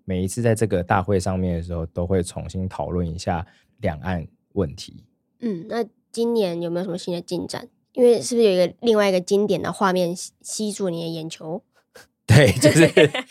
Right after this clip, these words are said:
Speaker 1: 老人家被请出去。
Speaker 2: <laughs> 老人家被请出去。那个真的是，你可以描述一下那个画面吗？
Speaker 1: 有啦，他今年，我可以先讲，他今年应该还是有再次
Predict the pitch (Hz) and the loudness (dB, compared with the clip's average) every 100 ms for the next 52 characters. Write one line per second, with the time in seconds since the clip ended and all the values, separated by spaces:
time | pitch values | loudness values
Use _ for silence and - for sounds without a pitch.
0 | - - 135 131 139 156 160 - 135 110 | -14 2 4 4 4 6 6 2 -2 -2
1 | 117 143 214 - 180 156 180 190 403 320 | 0 0 2 4 6 6 4 2 2 0
2 | 311 208 - 311 - _ - - - - | 2 2 2 2 0 _ -20 -20 -20 -16
3 | - 427 392 415 381 415 381 _ _ - | -6 -6 -2 -2 -2 -4 -6 _ _ -20
4 | _ _ _ _ _ _ _ - 226 320 | _ _ _ _ _ _ _ -12 -6 -6
5 | 262 233 240 294 269 254 233 240 214 202 | -2 -2 0 -2 -2 -2 -4 -4 -4 -4
6 | 190 170 - - 277 _ _ _ _ _ | -6 -8 -12 -16 -18 _ _ _ _ _
7 | _ _ _ _ _ _ _ _ _ _ | _ _ _ _ _ _ _ _ _ _
8 | _ _ _ 123 120 120 165 175 170 117 | _ _ _ -2 0 2 0 0 0 0
9 | 98 98 - 143 151 160 117 113 123 131 | -4 -8 -2 0 0 0 0 -2 -4 -4
10 | 104 104 110 104 90 101 85 107 95 - | -4 -4 -6 -6 -4 -6 -4 -6 -8 -8
11 | 101 | -8